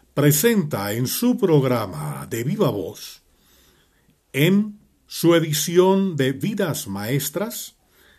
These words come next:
en un proceso histórico y testimonio fiel en convenio con La Voz Internacional. Coordina Jorge Aguilar Miranda. Estamos en estos momentos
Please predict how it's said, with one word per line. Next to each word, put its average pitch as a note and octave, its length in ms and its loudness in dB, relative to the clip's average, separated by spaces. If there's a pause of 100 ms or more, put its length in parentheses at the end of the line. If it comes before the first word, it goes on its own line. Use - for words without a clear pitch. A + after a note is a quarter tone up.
(580)
en D3+ 140 6
un G3+ 100 8
proceso G#3 720 2
histórico E3 720 -4 (140)
y E3+ 160 -6
testimonio D#3 720 0
fiel A3+ 460 -2 (500)
en C#3 160 2
convenio D3 720 4
con A#2+ 180 -4
La G#2+ 80 -4
Voz D3+ 320 -6
Internacional. G2 1080 -6 (640)
Coordina G3+ 680 0 (160)
Jorge G3+ 840 0
Aguilar A2 680 -8
Miranda. G#2+ 500 -8 (1400)
Estamos E3 800 -2
en A#2+ 140 -6
estos B2 260 -6
momentos E3+ 680 -4